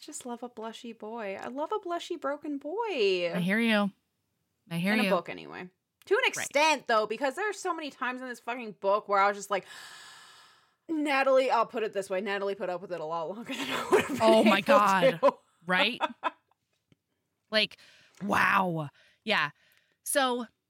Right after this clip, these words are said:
Speaker 2: there's a big storm that happens, and oh no, they have to take refuge in a Russian sauna, just a country
Speaker 1: Mm-hmm.
Speaker 2: sauna. It's
Speaker 1: Mm-hmm.
Speaker 2: basically like a little outbuilding.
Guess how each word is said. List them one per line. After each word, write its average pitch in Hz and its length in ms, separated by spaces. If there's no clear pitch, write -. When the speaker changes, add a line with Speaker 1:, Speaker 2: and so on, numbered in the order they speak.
Speaker 2:
there's 381 180
a 466 80
big 285 200
storm 185 340
that 160 160
happens, 147 580
and 214 220
oh 262 260
no, 220 480
they 226 100
have 247 220
to 262 80
take 254 200
refuge 214 680
in 226 140
a 214 60
Russian 240 380
sauna, 240 720
just 285 220
a 320 80
country 302 480
Speaker 1:
Mm-hmm. 403 180
Speaker 2:
sauna. 175 440
It's 254 240
Speaker 1:
Mm-hmm. 262 40
Speaker 2:
basically 339 260
like 339 180
a 269 60
little 240 320
outbuilding. 165 800